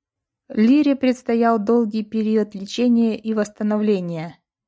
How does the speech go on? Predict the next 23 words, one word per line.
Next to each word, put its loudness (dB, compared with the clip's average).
несколько -2
месяцев, -2
что -4
девочку -2
скорее -2
обрадовало. -2
Этот 2
факт -4
всполошил -4
психиатров, -2
работавших -4
с -10
ребенком. -4
Предстояли -2
очень -2
непростые -6
недели. -2
Вики 0
же 0
готовилась 2
пойти -8
в -8
школу. -10